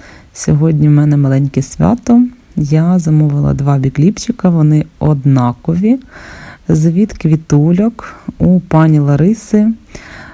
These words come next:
е, у, на сторіночці у Facebook. Залишу вам посиланнячко на її сторіночку. Е, є цікаві орхідейки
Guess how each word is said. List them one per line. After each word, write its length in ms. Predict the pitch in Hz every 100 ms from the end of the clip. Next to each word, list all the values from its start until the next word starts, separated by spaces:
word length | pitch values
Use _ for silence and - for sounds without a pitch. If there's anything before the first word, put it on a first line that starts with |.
| - -
е, 300 | 160 160 160 -
у, 180 | 170 175
на 200 | 170 180
сторіночці 600 | - 170 170 160 - 156
у 140 | -
Facebook. 1040 | 143 - 135 127 131 127 135 - - 151 -
Залишу 480 | 143 160 156 - 143
вам 120 | 143
посиланнячко 960 | 139 147 175 190 226 233 226 - 202 202 202 - - - -
на 200 | 185 185
її 160 | 185 185
сторіночку. 1000 | - - 175 170 165 - - 156 156 156 156
Е, 380 | 170 160 156 156 156 - _ - - _ -
є 200 | 160 170
цікаві 440 | - - 147 147
орхідейки 720 | 147 - 156 190 254 - 190